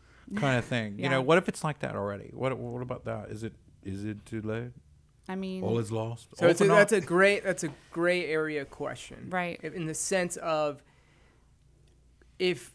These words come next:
Speaker 3: if the title company's email is compromised, that,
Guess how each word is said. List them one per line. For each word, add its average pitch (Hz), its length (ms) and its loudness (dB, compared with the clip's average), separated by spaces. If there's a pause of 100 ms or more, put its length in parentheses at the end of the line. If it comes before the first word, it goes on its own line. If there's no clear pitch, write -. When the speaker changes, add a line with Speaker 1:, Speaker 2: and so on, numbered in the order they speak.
(120)
Speaker 3:
if 175 240 -6
the 165 100 -4
title 202 460 0
company's 156 760 -8 (220)
email 147 500 -2
is 131 280 -8
compromised, 127 880 -8 (140)
that, 139 200 -4